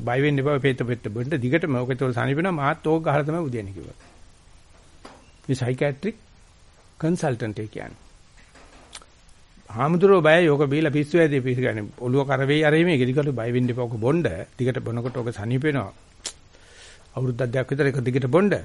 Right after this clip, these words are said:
යන්නලා හැටි කිව්වලු, "මාත් ඔය පෙත්තක් ගහලා තමයි උදේ යන්නේ," කිව්වලු. "මටත් නිින්ද යන්නේ නැහැ." හැම දොස්තර කෙනෙකු ගෙදර යන්නේ කොත්තමල්ලි කාලක් අරගෙන. ගෑනිට බාර දීලා කියනවා, "මෙන්න මේක තම්බලා දීපන්, ඔය පිස්සු බේත් පැත්තකට දාලා."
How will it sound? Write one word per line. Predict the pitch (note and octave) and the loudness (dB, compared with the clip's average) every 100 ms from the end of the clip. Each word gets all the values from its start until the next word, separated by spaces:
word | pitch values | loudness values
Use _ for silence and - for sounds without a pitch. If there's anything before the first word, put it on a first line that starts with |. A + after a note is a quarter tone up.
| - - - - - | -12 -20 -20 -20 -6
යන්නලා | A#2 B2 | -2 0
හැටි | B2 B2 | 0 -2
කිව්වලු, | A#2 A#2 B2 | -4 -4 -4
"මාත් | G#2 A2+ A#2+ | -4 -4 -6
ඔය | |
පෙත්තක් | A2 G#2+ A#2 A2 | -6 -6 -8 -8
ගහලා | A#2 | -10
තමයි | A2+ A#2 | -8 -8
උදේ | B2 G#2 G2 | -8 -10 -10
යන්නේ," | F#2 | -12
කිව්වලු. | F2+ F2 | -14 -12
"මටත් | A#2 A2 A#2+ | -10 -8 -8
නිින්ද | A#2+ A#2 | -6 -6
යන්නේ | A2 A#2 | -6 -8
නැහැ." | G#2+ G2+ - - - - - - - - - - - - - - - - - - - - - - - - - - - | -10 -16 -20 -20 -20 -20 -20 -20 -20 -20 -20 -20 -20 -20 -20 -20 -20 -20 -20 -20 -20 -20 -20 -20 -20 -20 -20 -12 -2
හැම | D3 E3+ | 2 2
දොස්තර | D3+ C#3+ - G3 F#3+ | 2 0 0 0 2
කෙනෙකු | F#3 F3+ D#3+ E3 | 0 0 -2 0
ගෙදර | D3+ D#3+ | 2 2
යන්නේ | D3+ D#3+ | 0 0
කොත්තමල්ලි | D#3+ - F3 D#3+ D3 | -2 -2 -2 -2 -2
කාලක් | C#3 B2+ B2 - | -2 -4 -4 -8
අරගෙන. | - - - - - - - - - - - - - - - - | -12 -16 -20 -20 -20 -20 -20 -20 -20 -20 -20 -20 -20 -20 -20 -6
ගෑනිට | C#3+ C3+ C#3 | -2 0 0
බාර | C3+ C3+ | 0 -2
දීලා | C3 B2 | -2 -4
කියනවා, | A#2+ C3 | -2 -2
"මෙන්න | B2+ B2 | -2 -2
මේක | B2 B2 | -2 -4
තම්බලා | A#2 A#2+ A#2+ | -4 -4 -4
දීපන්, | A2+ C3+ C3 | -2 0 0
ඔය | A2+ D3 | 0 0
පිස්සු | B2 A#2+ C#3+ | 0 -4 -2
බේත් | A#2+ B2 - | 0 -2 -2
පැත්තකට | G#2+ C3+ C3 D3 | -8 -2 -2 0
දාලා." | C3 A2 | -2 -2